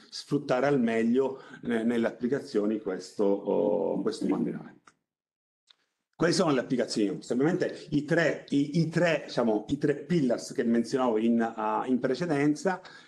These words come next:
quindi la formulazione di paste inchiostri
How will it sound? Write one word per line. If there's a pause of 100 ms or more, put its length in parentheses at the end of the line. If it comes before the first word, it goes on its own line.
quindi (140)
la
formulazione
di
paste
inchiostri